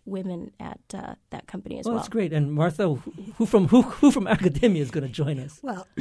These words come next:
Speaker 3: <clears throat> we have Gwen Jacobs, who's actually head of the Data Science Institute at
Speaker 2: Mm-hmm.
Speaker 3: U-, U H Manoa. And then, uh, from the Information and Computer Sciences Department,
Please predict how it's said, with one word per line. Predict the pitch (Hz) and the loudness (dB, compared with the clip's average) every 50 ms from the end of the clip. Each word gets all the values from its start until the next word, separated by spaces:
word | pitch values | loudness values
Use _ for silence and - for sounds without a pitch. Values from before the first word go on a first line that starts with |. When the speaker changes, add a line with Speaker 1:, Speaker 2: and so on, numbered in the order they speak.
| 294 269 226 - | 4 4 4 2
Speaker 3:
<clears throat> | _ - _ _ _ - | _ -20 _ _ _ -8
we | - 247 | -6 -4
have | 269 269 220 196 | -2 -2 -2 0
Gwen | 226 240 240 220 208 | 0 0 0 0 0
Jacobs, | - 226 214 240 - 220 - - - | -2 -4 -6 -6 -8 -10 -12 -12 -14
who's | - - 202 185 226 | -10 -10 -8 -6 -4
actually | 185 185 - - - 190 196 | -6 -6 -8 -10 -10 -10 -6
head | 202 240 208 208 | -4 -4 -4 -4
of | 202 202 196 170 - | -4 -6 -8 -8 -10
the | 180 | -12
Data | 165 - 185 180 180 180 | -10 -10 -8 -10 -10 -10
Science | - 214 175 165 190 170 - | -10 -10 -10 -8 -10 -10 -8
Institute | 220 226 277 - - 190 - - 185 165 | -8 -8 -8 -10 -12 -14 -10 -8 -8 -6
at | 170 156 | -4 -4
Speaker 2:
Mm-hmm. | 120 127 139 135 151 190 - - 190 | -4 -4 -4 -4 -6 -8 -12 -12 -12
Speaker 3:
U-, | 190 196 | -10 -10
U | |
H | 196 180 175 170 - - | -10 -10 -12 -14 -12 -12
Manoa. | 160 156 160 160 165 175 196 _ - - - - - _ | -10 -10 -8 -8 -8 -10 -12 _ -16 -20 -20 -20 -18 _
And | - 208 202 202 202 | -6 -4 -4 -2 0
then, | 226 226 214 208 214 - - | 0 0 0 0 -4 -6 -8
uh, | - 202 190 175 | -8 -8 -8 -8
from | 175 - 226 202 | -8 -6 -6 -6
the | 190 180 - | -6 -6 -8
Information | - - 214 220 - 220 214 208 220 220 - 196 180 | -8 -8 -8 -6 -4 -6 -6 -6 -6 -8 -8 -10 -10
and | 175 - | -10 -8
Computer | 214 202 - 226 190 190 | -10 -8 -8 -8 -8 -8
Sciences | - - 185 190 190 190 - 180 165 - - | -10 -8 -8 -8 -8 -8 -8 -10 -10 -12 -12
Department, | 175 165 - - - 269 311 - - 185 156 - | -14 -14 -10 -6 -4 -4 -4 -4 -6 -8 -8 -10